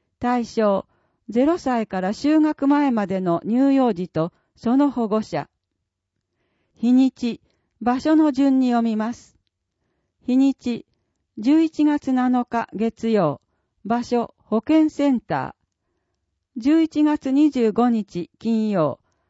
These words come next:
葉桜児童館。十二月五日月曜。保健センター。十二月十六日金曜。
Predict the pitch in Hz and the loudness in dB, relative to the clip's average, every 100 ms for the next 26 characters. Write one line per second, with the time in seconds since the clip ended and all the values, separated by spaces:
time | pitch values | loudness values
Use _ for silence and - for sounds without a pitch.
0 | _ - 233 294 320 294 285 262 247 254 | _ -10 -4 -2 -2 -2 -2 -2 0 2
1 | 233 - 147 143 - _ _ _ _ _ | 0 -2 -8 -10 -14 _ _ _ _ _
2 | _ _ _ 214 254 320 302 294 285 - | _ _ _ -4 2 4 4 2 0 -4
3 | 254 - - 240 220 226 220 226 220 175 | -8 -8 -8 -6 -4 -4 -4 -2 0 0
4 | 135 - _ _ _ - 226 302 311 311 | -2 -8 _ _ _ -8 -4 2 2 2
5 | 285 277 214 - 151 135 - _ _ _ | 0 -2 -2 -4 -8 -8 -14 _ _ _
6 | _ _ _ _ - 220 302 302 302 269 | _ _ _ _ -8 0 4 4 2 0
7 | - 226 240 269 254 262 247 240 - 220 | -4 -2 0 2 2 0 0 -2 -4 -10
8 | - 226 220 202 156 123 | -4 -2 0 0 -2 -4